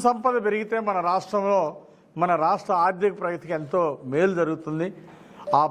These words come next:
బాధ్యతల్ని మరి ప్రభుత్వం చేయడానికి సిద్ధంగా ఉంది. దానికి డాక్టర్ లక్ష్మ-, పారా లక్ష్మి గారి యొక్క అనుభవం, వారికి ఉన్నటువంటి నాలెడ్జ్, అపారమైన నాలెడ్జ్ ఖచ్చితంగా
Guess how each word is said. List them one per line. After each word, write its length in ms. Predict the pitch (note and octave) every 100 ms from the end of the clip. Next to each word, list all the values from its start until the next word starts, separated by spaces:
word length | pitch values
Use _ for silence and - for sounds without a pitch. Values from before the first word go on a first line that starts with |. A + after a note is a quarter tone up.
| B2+
బాధ్యతల్ని 560 | E3+ F#3+ G#3 A3+ G3+ C3+ - - - - -
మరి 120 | F3 F3
ప్రభుత్వం 400 | D#3+ E3+ A3 A#3+ G#3
చేయడానికి 380 | G3+ G3 G3+ F#3 -
సిద్ధంగా 400 | C#3 F#3+ G3 F#3+ F3+
ఉంది. 180 | F3+ G#3 - - - - -
దానికి 200 | F#3 F#3+ F3+ C#3
డాక్టర్ 260 | E3+ E3 E3
లక్ష్మ-, 280 | D#3+ - D#3+
పారా 240 | D#3+ F#3 F#3
లక్ష్మి 280 | E3+ F3+ F#3
గారి 120 | F3 E3+
యొక్క 180 | E3 E3+ D3+ - -
అనుభవం, 400 | C3+ E3+ F#3+ F#3+ C#3 A#2 -
వారికి 240 | D3 D3+
ఉన్నటువంటి 400 | E3+ F#3+ F#3 E3+ D3 C3+
నాలెడ్జ్, 380 | D3 G3 G#3 D#3+ D3+
అపారమైన 380 | E3+ E3+ E3+ D3+ D#3+
నాలెడ్జ్ 320 | G3 F#3 A3+ A#3 - - _ -
ఖచ్చితంగా 600 | E3 E3 F#3 F#3 F3+